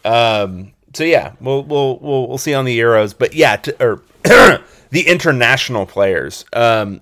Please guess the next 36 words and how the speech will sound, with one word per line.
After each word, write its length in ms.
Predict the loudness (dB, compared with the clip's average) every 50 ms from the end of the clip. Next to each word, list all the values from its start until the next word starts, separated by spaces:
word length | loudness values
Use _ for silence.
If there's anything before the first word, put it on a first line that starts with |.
| _ -12
but, 460 | -4 0 2 4 4 4 2 -2 -4
uh, 320 | -4 -2 -2 0 -2 -2 -4
I 80 | -4
guess 260 | -4 -4 -6 -6 -6 -8
the, 240 | -8 -6 -2 -2 0
uh, 340 | 0 0 0 -2 -4 -6 -8 _ _ _ _ _ _ _ _ _ _ _ _ _ _ _ _ _ _ _ _ _
Tracy's 380 | 0 0 0 0 -2 -6 -10
main 220 | -8 -8 -8 -8 -6
point 240 | -6 -6 -6 -6 -8
from 100 | -12 -14
the 60 | -10
jump 320 | -8 -6 -6 -6 -6 -6
there 300 | -6 -4 -4 -4 -6 -10 _ _
is, 480 | -8 -4 -2 -2 -2 -4 -6 -8 -4 -2
uh, 160 | 0 0 0
valid, 360 | 2 2 2 2 2 0 -2
which 200 | -4 -6 -8 -6
is 220 | -8 -8 -8 -8 -8
the 140 | -6 -2
rosters 380 | 0 2 0 0 0 -4 -8 -6
aren't 200 | -6 -6 -6 -4
set 200 | -2 -4 -2 -2
yet, 300 | -2 -4 -4 -4 -6 _ -14
and 240 | -12 -10 -10 -10 -10
U 120 | -10 -12
C 180 | -8 -4 -2 -2
L 180 | 0 0 2
A 380 | 2 2 2 0 -2 -4 -8 -12 _ _ _ _ _ _ _ _ _ _ _ _
is 380 | -6 -4 -2 -2 -2 -4 -6
always 440 | -4 -2 0 0 0 -2 -4 -6 -6
going 280 | -6 -6 -6 -6 -6 -8
to 120 | -10 -12 -12
be, 480 | -10 -10 -8 -8 -8 -8 -8 -10 -12 -16 _ -10
um, 680 | -8 -6 -6 -6 -6 -6 -8 -10 -12 -14 -16 -16 -18 -20 _ _ _ _ -20 -20 _ _ _ _ _ _ _ _ _ _
you 120 | -8 -6 -4
know, 280 | -2 -2 -4 -4 -8